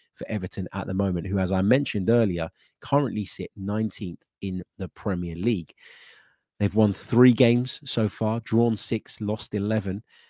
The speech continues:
Average goal scored per match. This is clearly Everton's big problem. Point seven five of a goal per match, whereas Arsenal are averaging two point three seven. But not only are Everton failing to score goals, they're conceding more than on average one per game, one point four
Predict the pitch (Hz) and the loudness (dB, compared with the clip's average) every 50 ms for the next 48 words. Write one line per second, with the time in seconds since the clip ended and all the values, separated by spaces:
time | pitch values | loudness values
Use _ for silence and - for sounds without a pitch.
0 | _ _ - 123 139 127 135 127 104 - - 127 120 113 107 - - - 113 107 | _ _ 4 4 6 6 4 2 2 2 2 4 4 4 4 0 0 2 2 2
1 | - - 110 101 104 90 - - - 127 127 139 123 - - - 135 135 123 113 | 2 0 0 0 0 -2 -4 -2 0 0 0 0 -2 -4 -2 0 2 2 4 2
2 | 107 104 - - 110 113 104 104 - - 104 95 85 - - 98 85 - - 110 | 0 -2 -4 -6 -6 -4 -4 -4 -4 -6 -8 -8 -8 -6 -6 -6 -6 -4 -4 -4
3 | 101 87 - 87 80 76 _ _ _ _ _ _ _ _ _ _ _ _ - - | -4 -4 -4 -8 -8 -10 _ _ _ _ _ _ _ _ _ _ _ _ 0 2
4 | - 120 120 123 - - - - 127 117 110 110 107 101 92 - 110 101 95 92 | 4 4 4 4 0 -6 -6 -4 -4 -2 -2 -2 -4 -6 -6 -4 -4 -4 -4 -4
5 | 87 90 87 95 92 - 104 95 92 90 - - 95 92 87 92 92 82 - - | -6 -6 -6 -6 -4 -4 -2 -2 -2 -2 -4 -6 -6 -6 -4 -4 -6 -6 -8 -12
6 | - - 92 90 95 92 113 120 123 123 - - - 82 80 80 _ _ _ _ | -10 -8 -6 -6 0 2 6 6 6 4 4 -2 -8 -8 -8 -10 _ _ _ _
7 | _ _ - - 95 104 104 101 95 98 98 90 - 98 95 90 - - - 113 | _ _ -10 -6 -4 -2 -2 -2 -2 -4 -4 -4 -4 -6 -6 -6 -6 -4 -2 0
8 | 107 95 - - 104 98 95 - - - 101 92 85 - - - 113 98 85 80 | -2 -2 -4 -6 -6 -6 -6 -8 -8 -6 -6 -6 -4 -6 -4 -2 -2 -2 -4 -8
9 | 71 _ _ _ _ _ _ _ _ - 110 120 143 190 202 190 185 175 160 143 | -12 _ _ _ _ _ _ _ _ 0 4 6 6 6 6 6 6 8 8 8
10 | 135 123 113 - 127 123 120 117 - - 110 101 98 - _ _ _ - - 120 | 6 6 4 4 4 4 4 4 4 2 0 0 0 -6 _ _ _ 0 2 4
11 | 113 110 107 95 - 107 - - - 165 170 156 - - 104 98 95 - - 110 | 4 4 2 0 -4 -6 -4 2 4 4 4 4 2 0 -4 -4 -6 -8 -4 -4
12 | 107 98 - - - 107 98 - - - 135 131 123 113 101 95 95 101 110 110 | -4 -4 -4 -6 -6 -6 -4 -4 -2 0 0 2 2 0 0 0 0 2 2 2
13 | 110 101 110 101 98 98 101 104 104 92 95 87 82 - 95 95 98 98 92 87 | 2 0 -2 -2 -2 -4 -4 -4 -4 -6 -6 -8 -8 -6 -6 -4 -4 -4 -4 -4
14 | - 92 90 80 - 98 90 85 82 90 107 120 131 123 - - 135 131 135 - | -4 -6 -6 -2 -2 -4 -4 -2 -2 0 0 0 0 0 0 0 0 0 0 -4
15 | - - - 117 98 87 87 | -8 -2 0 0 0 0 -4